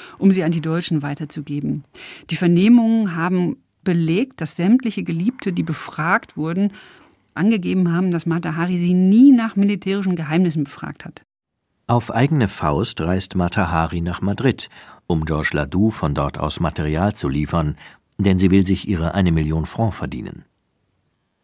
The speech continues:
Speaker 2: Den Deutschen hat sie bis dahin keine einzige nennenswerte Information zukommen lassen. In Madrid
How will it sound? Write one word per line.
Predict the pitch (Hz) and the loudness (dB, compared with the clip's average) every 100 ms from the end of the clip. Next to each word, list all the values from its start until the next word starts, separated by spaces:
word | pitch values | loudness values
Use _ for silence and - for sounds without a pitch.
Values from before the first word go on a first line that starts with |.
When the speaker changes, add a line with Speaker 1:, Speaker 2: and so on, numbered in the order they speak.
| - | -8
Speaker 2:
Den | 78 | -4
Deutschen | - 151 - 76 71 - - | 0 0 0 -4 -6 -16 -14
hat | - 139 | -6 -2
sie | 131 | 0
bis | 113 - | 0 0
dahin | 104 101 98 - | 0 0 -2 -2
keine | - 123 139 - | -2 -2 -2 -2
einzige | 87 82 - 82 87 | -2 -2 -2 -2 0
nennenswerte | 80 78 80 - 85 78 87 | 0 0 -2 0 -2 0 -2
Information | 85 110 107 - 76 64 | -4 -4 -4 -2 -4 -4
zukommen | - - - 53 | -8 -8 -8 -10
lassen. | 60 - - - _ _ _ _ _ _ _ _ _ _ | -12 -10 -10 -12 _ _ _ _ _ _ _ _ _ _
In | 101 | 0
Madrid | 90 80 117 143 | 2 2 0 0